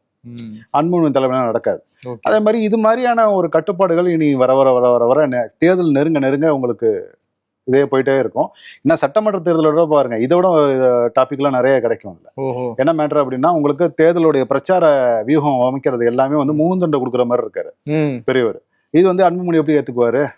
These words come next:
Speaker 1: ஆ.
Speaker 2: அது அங்க ஒரு பிரச்சனை வரும். அதே மாதிரி
Speaker 1: ஓகே.
Speaker 2: கூட்டணி உடன்படிக்கை,
Speaker 1: ம்.
Speaker 2: கூட்டணி உடன்படிக்கை அமைஞ்சிரும். அதுக்கு பின்னாடி நடக்கக்கூடிய சில விஷயங்கள் நடக்கும்ல, அரசியல் ரீதியான விஷயங்கள் நடக்கும்.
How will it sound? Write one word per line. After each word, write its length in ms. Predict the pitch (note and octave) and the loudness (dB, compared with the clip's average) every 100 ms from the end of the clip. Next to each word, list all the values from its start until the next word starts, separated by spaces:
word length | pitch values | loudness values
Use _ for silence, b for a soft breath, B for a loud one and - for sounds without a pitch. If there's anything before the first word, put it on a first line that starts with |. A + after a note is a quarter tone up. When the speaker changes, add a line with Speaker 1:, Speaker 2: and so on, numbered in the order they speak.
| C3+ | -12
Speaker 1:
ஆ. 180 | B2+ A#2+ A#2+ - - | -12 -12 -16 -18 -4
Speaker 2:
அது 260 | C#3 D3+ | 0 2
அங்க 180 | C#3 C#3+ | 2 2
ஒரு 200 | D3 C3 | 0 0
பிரச்சனை 300 | A#2+ C#3 C3 | -4 -4 -4
வரும். 260 | G#2 F#2 - | -4 -6 -8
அதே 200 | C#3 D#3+ | -2 0
மாதிரி 220 | F3 F3 | 2 -2
Speaker 1:
ஓகே. 20 | E3+ | 0
Speaker 2:
கூட்டணி 360 | A3 G#3 E3+ | 0 0 0
உடன்படிக்கை, 480 | D3+ D#3 A#2+ G#2+ G2 - - | -2 -2 -4 -4 -6 -8 -14
Speaker 1:
ம். 220 | C3+ B2 A#2+ | -10 -10 -2
Speaker 2:
கூட்டணி 320 | G#3 G#3 F3+ | 0 0 0
உடன்படிக்கை 420 | F3 F3+ D3+ D3+ | 0 0 -2 0
அமைஞ்சிரும். 360 | D3 C3+ A2+ F#2+ _ | -2 -2 -4 -6 _
அதுக்கு 320 | - D3 D#3+ C3+ | -2 0 0 -2
பின்னாடி 360 | G3 A#3 A3+ A3 | 0 0 0 -2
நடக்கக்கூடிய 600 | G3+ F3+ F3+ E3 D#3+ D3+ | -2 -2 -2 0 2 2
சில 160 | C#3+ D3+ | 0 -4
விஷயங்கள் 380 | C#3 D#3+ D3+ C3+ | -2 -2 0 0
நடக்கும்ல, 300 | B2+ C3 B2+ | 0 2 0
அரசியல் 380 | B2+ C#3 B2 A#2 | 0 -4 -2 -2
ரீதியான 340 | B2 B2+ B2+ | -2 -2 -4
விஷயங்கள் 360 | A2+ B2+ A#2+ A2 | -4 -4 -2 -4
நடக்கும். 240 | G#2 | -4